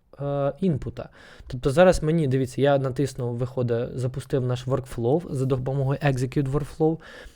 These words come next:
І ця інформація з Telegram, тепер, ось бачите, вона в нас зліва на панелі. Тепер ми можемо в-, ось тут, бачите, у нас є message, і є from, і є chat.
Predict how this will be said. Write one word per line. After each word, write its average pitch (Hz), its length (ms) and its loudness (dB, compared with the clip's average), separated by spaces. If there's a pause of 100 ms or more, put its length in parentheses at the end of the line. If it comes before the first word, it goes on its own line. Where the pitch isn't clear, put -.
(140)
І 160 80 2
ця 190 140 2
інформація 156 680 2
з - 80 -10
Telegram, 143 560 2
тепер, 147 300 2
ось 123 100 4
бачите, 151 340 2
вона 131 180 -2
в 139 100 -2
нас 123 100 -4
зліва 135 300 0
на 120 120 -2
панелі. 117 480 -8 (540)
Тепер 175 220 6
ми 160 120 4
можемо 156 360 2
в-, 139 120 0
ось 139 140 2
тут, 135 320 -4
бачите, 139 340 -2
у 120 40 -2
нас 120 260 -6
є 120 80 -2
message, 117 600 -4
і 143 160 0
є 131 120 4
from, 170 520 0
і 143 160 2
є 165 120 4
chat. - 540 -2